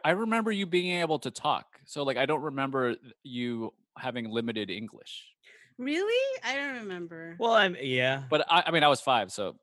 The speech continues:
Speaker 1: I was slightly insane.
Speaker 2: I just remembered, um, no, uh, Auntie, uh, Auntie Abe and Uncle Paul picked us up, and Uncle Paul scared the crap out of me 'cause he was the first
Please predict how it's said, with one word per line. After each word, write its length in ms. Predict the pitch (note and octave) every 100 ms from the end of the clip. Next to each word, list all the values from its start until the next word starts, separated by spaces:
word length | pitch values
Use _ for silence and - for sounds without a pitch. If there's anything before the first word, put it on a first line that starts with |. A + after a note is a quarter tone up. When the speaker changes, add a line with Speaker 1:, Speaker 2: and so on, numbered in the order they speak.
| -
Speaker 1:
I 80 | A#2+
was 240 | G#2+ - -
slightly 420 | - D3 A2 F2
insane. 400 | F2 - B2 - _ _ _ _ - -
Speaker 2:
I 140 | C4
just 220 | D4 F4 F4
remembered, 540 | D4+ C4+ C#4 C4 A3 - -
um, 340 | G#3+ G3 G3+
no, 140 | B3 C4+
uh, 40 | A3+ G#3+ A3+
Auntie, 400 | A3+ C4 A#3+ G3+ -
uh, 140 | F#3 F#3 F3 _
Auntie 260 | F#3+ G3 A#3
Abe 180 | F#3+
and 260 | G3 G#3 F#3+
Uncle 260 | F3 F#3 F#3+
Paul 180 | - A3
picked 280 | G#3+ F#3+ -
us 160 | D#3+ F3
up, 140 | D3+ _
and 200 | F3+ E3 -
Uncle 260 | F3+ F#3+ F3+
Paul 180 | F#3 F#3
scared 340 | - F#3 F3
the 60 | E3+
crap 260 | - F#3 F3+
out 160 | D#3+ D#3+
of 40 |
me 200 | D#3+ D#3 -
'cause 120 | F3+
he 80 | F#3
was 180 | F#3 E3+
the 100 | F3 -
first 380 | G#3 G3+ F#3